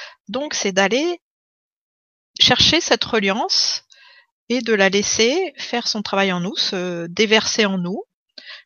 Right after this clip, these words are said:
de laisser la vie nous traverser pour pouvoir ensuite entrer en action et puis offrir, euh,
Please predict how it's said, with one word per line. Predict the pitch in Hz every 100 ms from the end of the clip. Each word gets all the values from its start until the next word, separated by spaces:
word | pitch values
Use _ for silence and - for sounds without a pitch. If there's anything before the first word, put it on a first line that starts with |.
| -
de | 196
laisser | 208 -
la | 220
vie | 202 269
nous | 208
traverser | - 220 202 - - 165
pour | -
pouvoir | - 208 220
ensuite | 185 - - 349 - - - _ - - _ _ _ _
entrer | 214 220 -
en | 196
action | 165 - 220 285
et | 240
puis | - 165
offrir, | 165 - 196 247 214
euh, | 170 - -